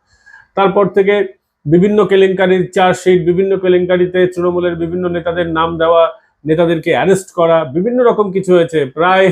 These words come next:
আহ, হাফ ডজন শিক্ষা দপ্তরের মন্ত্রী সহ আধিকারিকরা জেলে চলে গেছেন, কেউ বেলে আছেন। অন্যান্য দুর্নীতিতে কারো বাড়িতে ইনকাম ট্যাক্সের রেড হয়েছে, কারো বাড়িতে ইডির রেড হয়েছে, কোনো এক অভিষেক বন্দ্যোপাধ্যায় নাম চার্জশিটে বারে বারে এসেছে, তাকে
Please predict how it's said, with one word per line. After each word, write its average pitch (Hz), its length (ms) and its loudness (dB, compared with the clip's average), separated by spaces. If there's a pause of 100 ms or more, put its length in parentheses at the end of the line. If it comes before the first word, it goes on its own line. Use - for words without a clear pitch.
(520)
আহ, 147 260 2
হাফ 170 200 2
ডজন 180 220 0
শিক্ষা 180 320 -6
দপ্তরের 175 560 0
মন্ত্রী 170 340 0
সহ 170 220 -2
আধিকারিকরা 160 600 0 (500)
জেলে 180 200 4
চলে 180 220 4
গেছেন, 165 380 -4
কেউ 151 200 -6
বেলে 160 300 2
আছেন। 165 260 -4
অন্যান্য 165 420 -2
দুর্নীতিতে 160 680 -2 (100)
কারো 156 180 -2
বাড়িতে 156 300 -4
ইনকাম 165 280 -2
ট্যাক্সের 165 360 -6
রেড 151 160 -2
হয়েছে, 156 260 -2
কারো 151 200 -4
বাড়িতে 147 260 -4 (120)
ইডির 175 220 2
রেড 156 180 -4
হয়েছে, 156 280 -4 (500)
কোনো 208 280 4
এক 202 220 -2
অভিষেক 185 340 -2
বন্দ্যোপাধ্যায় 180 600 -2
নাম 170 300 -2
চার্জশিটে 180 440 -4
বারে 165 220 0
বারে 160 240 -2
এসেছে, 156 380 -6
তাকে 156 260 -6